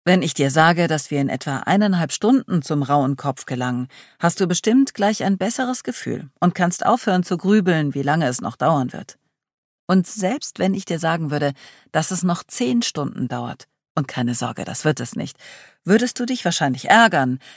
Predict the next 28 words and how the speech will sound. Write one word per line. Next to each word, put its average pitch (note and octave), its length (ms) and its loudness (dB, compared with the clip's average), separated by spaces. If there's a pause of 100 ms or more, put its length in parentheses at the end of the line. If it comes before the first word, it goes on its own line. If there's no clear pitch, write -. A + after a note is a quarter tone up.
(120)
könntest F3+ 400 0
aber D3+ 260 4
besser F#3+ 400 2
damit C#3+ 280 -2
leben, D3+ 380 -2 (120)
als F#3 200 -2
mit G3 140 0
der F#3 140 2
Ungewissheit, D#3 720 0 (220)
wann F3+ 280 2
und F#3+ 240 -2
ob A#3 200 0
wir A3 100 2
überhaupt G#3 540 -2
oben C3+ 220 -2
angelangen A#2+ 540 -4
werden. A#2 360 -12 (920)
Das - 200 0
ist - 160 -4
der E3+ 120 2
Grund, F3 440 0
warum D3 300 0
Pläne F#3 500 2
für D3 180 -4
unseren C#3 300 -4
Kopf E3 300 -6 (320)
eine E3 180 2
beruhigende F#3+ 720 0